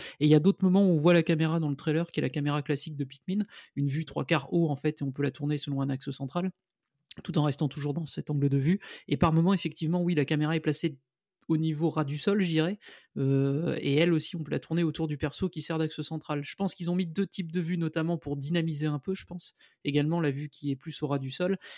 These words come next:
et pour donner une perspective beaucoup plus proche des objets qu'ils ont fait, euh, des, des ennemis, et cetera, et cetera.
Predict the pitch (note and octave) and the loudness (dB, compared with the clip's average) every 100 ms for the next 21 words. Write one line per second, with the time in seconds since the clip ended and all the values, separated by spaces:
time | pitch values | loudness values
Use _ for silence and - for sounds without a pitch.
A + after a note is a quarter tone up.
0 | - D3+ E3 D3+ D#3 E3 D3 D3+ - D#3 | -6 -2 0 2 2 2 0 -2 -2 -4
1 | - D#3 D#3 - D3+ D3+ - F#3 F3+ - | -4 -4 -6 -8 -14 -12 -4 -2 -2 -4
2 | - _ _ D3 D3 D3 C#3+ E3 E3 D3 | -10 _ _ 0 2 2 2 0 0 -2
3 | C#3+ C#3 - D#3+ D#3+ D3+ C#3 C#3+ C#3+ C#3 | -2 -2 0 2 4 2 2 2 2 0
4 | C#3 D3 D3 D#3+ C#3+ - C#3+ C#3+ D#3 C#3 | 0 0 0 0 -2 -4 -6 -6 -6 -6
5 | D3+ D3+ C#3+ | -6 -6 -10